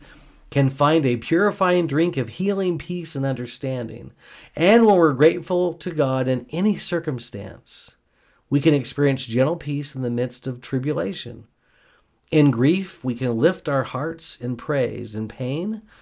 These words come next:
we can glory in Christ's atonement. In the cold of bitter sorrow, we can experience the closeness and warmth of heaven's embrace.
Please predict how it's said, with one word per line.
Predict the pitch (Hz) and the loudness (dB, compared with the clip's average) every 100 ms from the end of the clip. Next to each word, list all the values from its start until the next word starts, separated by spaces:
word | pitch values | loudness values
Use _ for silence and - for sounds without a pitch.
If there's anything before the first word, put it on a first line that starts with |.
| _ _ - | _ _ -6
we | 135 | -2
can | 127 123 | 0 0
glory | 113 127 139 | 2 2 2
in | 156 | 0
Christ's | 143 123 131 - | -4 -8 -6 -6
atonement. | 135 160 247 240 - - _ _ _ _ _ _ _ | -8 -8 -6 -6 -8 -12 _ _ _ _ _ _ _
In | 120 | -4
the | 117 | -4
cold | - - 147 165 202 240 214 - _ _ _ _ | -4 0 6 6 6 4 0 -10 _ _ _ _
of | - 113 | -4 0
bitter | 110 156 170 | 2 2 2
sorrow, | - 143 151 165 | 0 0 2 2
we | 147 | 0
can | 139 | -2
experience | 127 - 147 143 | -4 -4 -4 -4
the | 135 | -6
closeness | - - 143 151 - 113 - - - | -10 -2 0 0 -4 -8 -8 -12 -8
and | 113 113 | -4 -2
warmth | 120 127 135 | 0 0 -2
of | 113 101 | -8 -8
heaven's | 120 113 107 | -8 -8 -8
embrace. | 110 98 87 - - - | -10 -8 -8 -8 -12 -20